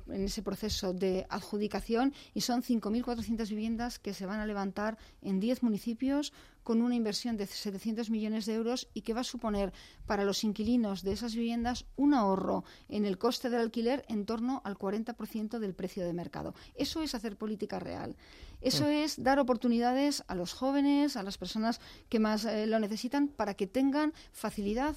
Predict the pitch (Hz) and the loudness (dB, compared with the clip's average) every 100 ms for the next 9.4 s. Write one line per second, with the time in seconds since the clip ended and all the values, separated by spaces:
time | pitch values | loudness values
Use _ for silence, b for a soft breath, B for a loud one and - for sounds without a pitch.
0 | - 202 185 180 175 - 185 202 - B | -4 -4 -2 -2 -4 -6 -6 -6 -10 B
1 | B 220 233 277 302 311 - 269 254 226 | B -4 0 0 0 0 2 4 4 2
2 | 190 208 196 185 247 254 247 233 220 196 | -4 -4 -4 -4 -2 -2 0 0 2 2
3 | 196 185 165 - B B 202 196 269 285 | 2 0 -4 -10 B B 0 4 4 4
4 | - 208 190 196 226 226 208 202 190 185 | 2 0 0 0 2 2 2 -2 -4 -2
5 | 247 262 269 202 247 247 226 185 185 - | -2 0 0 0 -2 -2 -4 -4 2 4
6 | - 240 233 208 190 B B 214 202 202 | 6 4 4 2 -2 B B -2 -2 -2
7 | 202 214 226 226 233 247 277 - 226 208 | -4 -2 -2 0 -2 0 -2 -2 -2 0
8 | 269 294 - 208 - - 262 226 202 185 | 2 0 0 -8 -8 -6 -6 -6 -6 -6
9 | 208 208 196 | -6 -4 -4